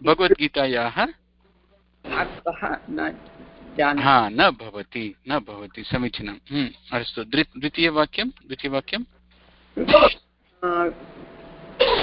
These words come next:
Speaker 2: विना पाण्डवानां विजयः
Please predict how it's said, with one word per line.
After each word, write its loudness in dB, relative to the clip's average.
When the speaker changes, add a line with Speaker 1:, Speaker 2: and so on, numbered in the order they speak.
Speaker 2:
विना 6
पाण्डवानां 2
विजयः 2